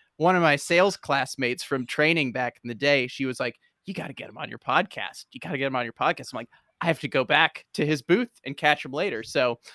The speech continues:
anyway, there's, uh, yes, I, I am, I am contributing to that lightweight of your fame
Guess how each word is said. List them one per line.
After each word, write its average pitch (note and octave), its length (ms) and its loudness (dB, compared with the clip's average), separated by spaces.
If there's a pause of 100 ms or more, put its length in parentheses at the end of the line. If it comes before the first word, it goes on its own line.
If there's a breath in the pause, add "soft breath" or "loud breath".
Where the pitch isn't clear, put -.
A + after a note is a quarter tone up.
(260 loud breath)
anyway, C#3 520 4
there's, D3 340 2
uh, C#3 320 6
yes, C#3 400 -2
I, B2+ 300 0
I C3 160 4
am, B2 240 0
I C3 100 0
am C3 100 -2
contributing D3 580 -4
to - 80 -14
that B2+ 240 2
lightweight C3 600 -2
of B2 140 -8
your A2+ 140 -10
fame A2 400 -10